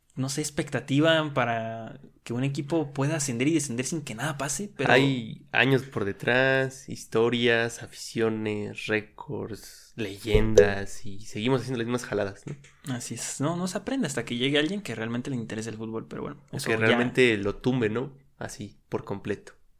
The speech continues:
Speaker 1: Sí. Pero bueno. Eh, Tamaulipas volvió a tener dos equipos en segunda división. Y Tampico Madero, espérense, ahorita llega. Ahorita
Speaker 2: <laughs>
Speaker 1: llega.
Speaker 2: ¿Dónde está mi
Speaker 1: Ahí,
Speaker 2: Trunks?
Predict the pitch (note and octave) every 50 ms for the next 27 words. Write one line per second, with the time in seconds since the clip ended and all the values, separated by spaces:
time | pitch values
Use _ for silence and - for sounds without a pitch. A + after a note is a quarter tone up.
0 | _ _ - - - D3 C#3 - - _ _ _ _ _ _ _ _ _ _ _
1 | _ _ _ _ _ _ _ _ _ _ _ _ _ _ - A2+ A2 A2 G#2+ G#2+
2 | - - - - - - - - - - _ _ _ - A#2+ A#2 A#2 A2+ B2+ B2
3 | B2+ B2+ C3+ D3+ D3 - G3 F#3 D#3 C3 B2 C3+ C#3+ C#3+ D3 C#3 C#3+ D3 D3 C#3
4 | C#3 D#3 C#3+ - - F#3+ F3+ - F3+ F3+ F3+ E3+ D#3+ C#3 A#2+ - B2+ A#2 B2+ C3+
5 | C#3 C3 A#2 A2+ G#2+ - D#3+ E3 E3 - - - - _ _ _ _ _ - -
6 | - C#3 C#3 C3+ C#3 C#3 G3+ G3 - - A3 G#3 F#3+ F3+ F#3+ G#3 A3 A3+ A#3 -
7 | - - - - - - - - - _ - G#3 G#3+ G#3+ G#3 F#3+ F3+ F3+ D#3+ D#3+
8 | F3+ - G#3 F3+ E3+ E3 D#3+ E3 E3+ E3+ E3 D#3 C#3 C3 B2+ B2 A#2+ - - -
9 | - - - - - - - C#3+ - - C#3+ - - D#3+ C#3+ D#3 D3 C#3 C#3 -
10 | D3 C#3+ C3+ C3 A2+ - A#2+ A2+ A2+ A2+ - - -